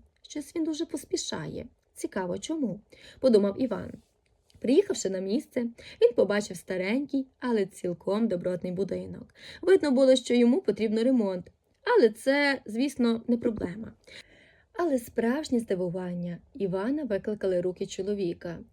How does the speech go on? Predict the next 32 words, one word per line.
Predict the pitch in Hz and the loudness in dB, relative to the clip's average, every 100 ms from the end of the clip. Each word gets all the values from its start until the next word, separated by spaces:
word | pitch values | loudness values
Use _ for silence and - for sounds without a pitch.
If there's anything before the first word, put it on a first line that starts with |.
| _ | _
Вони | 269 349 | -2 0
були | 262 247 | 2 2
вкриті | 226 196 220 262 - 302 _ - | 0 0 0 0 -4 -12 _ -8
численними | - 190 - 190 185 202 196 196 | -4 -4 -2 -2 -2 -2 -4 -4
татуюваннями. | 190 190 190 180 175 156 156 160 170 - - - - | -4 -2 -2 -4 -6 -8 -8 -10 -12 -16 -20 -16 -4
Візерунки | 285 285 294 302 277 | 0 2 2 2 2
виднілися | 247 240 254 240 226 226 | 2 4 4 2 0 -2
навіть | 220 220 226 | -4 -4 -4
на | 226 | -6
шиї, | - - 294 185 175 - _ _ | -6 -4 -4 -4 -8 -14 _ _
попри | 453 453 220 | 0 2 2
застебнутий | 214 196 - 190 208 214 185 185 | 0 -2 -4 -2 -2 -2 -4 -4
під | 180 170 | -4 -4
горло | 165 202 240 226 | -4 -4 -4 -6
комір | 185 175 170 | -4 -4 -6
сорочки. | - 185 160 - - - - - _ - - | -10 -8 -8 -10 -14 -12 -12 -14 _ -20 -4
Розуміючи, | 247 269 269 277 262 254 | 0 2 4 4 4 2
що | 233 240 | -2 2
він | 233 | 4
має | 233 226 | 4 4
справу | 233 - 254 247 202 | 0 -4 -2 -2 -2
з | 202 | -2
колишнім | 202 202 202 190 | -2 0 -2 -4
в'язнем, | 190 196 254 - 254 - _ _ | -2 0 -2 -2 -4 -6 _ _
Іван | 185 180 190 | -6 -2 -2
обережно | 247 180 185 170 185 | -2 -2 -6 -8 -10
запитав: | 190 233 233 170 160 - _ _ _ | -8 -8 -8 -10 -10 -14 _ _ _
«Ви | 190 | -10
точно | - 180 185 330 | -6 -6 -6 -6
власник | 359 240 233 202 | -2 -2 -2 -4
цього | - 233 | -2 -2
дому?» | 220 196 170 170 | 0 -2 -4 -8